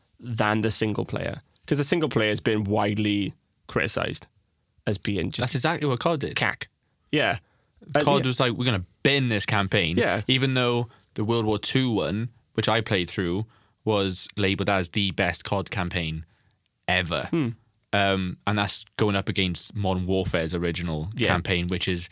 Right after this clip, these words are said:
Speaker 1: All gillied up.
Speaker 2: Uh, yeah, like,
Speaker 1: <laughs>
Speaker 2: just,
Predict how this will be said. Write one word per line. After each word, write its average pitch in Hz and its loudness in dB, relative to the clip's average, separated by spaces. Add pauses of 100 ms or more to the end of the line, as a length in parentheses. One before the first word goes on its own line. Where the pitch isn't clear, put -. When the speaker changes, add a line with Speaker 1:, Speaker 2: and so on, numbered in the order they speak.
Speaker 1:
All 101 0 (220)
gillied 85 -2 (140)
up. - 2
Speaker 2:
Uh, 104 2
yeah, 110 2
like, 117 4
Speaker 1:
<laughs> 269 0
Speaker 2:
just, 233 2